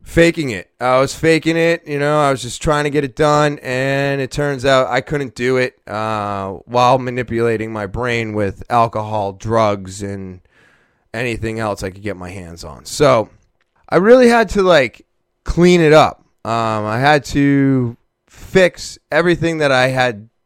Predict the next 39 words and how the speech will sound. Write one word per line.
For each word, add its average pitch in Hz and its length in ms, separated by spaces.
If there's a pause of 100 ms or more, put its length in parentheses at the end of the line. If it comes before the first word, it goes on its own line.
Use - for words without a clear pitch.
like, 117 300
ruined 123 760 (120)
freshman 139 500
year. 107 380 (480)
Um, 120 360
so 135 460 (800)
technically 220 480
the 165 160
amount 175 460
of 151 120
credits 170 400
that 151 160
I 147 120
needed 143 380
to 127 120
pass 143 560
and 127 200
become 147 360
a 135 60
sophomore, 127 920 (340)
I 123 80
believe, 147 280
was 147 220
three 147 340
and 143 80
a 135 40
half. 101 520 (600)
And 139 480
two 247 280
of 156 140
those 123 300
were 131 220
English. 117 480
So 135 140
I 135 80
had 127 160
a 104 60
freshman 214 500
English 202 400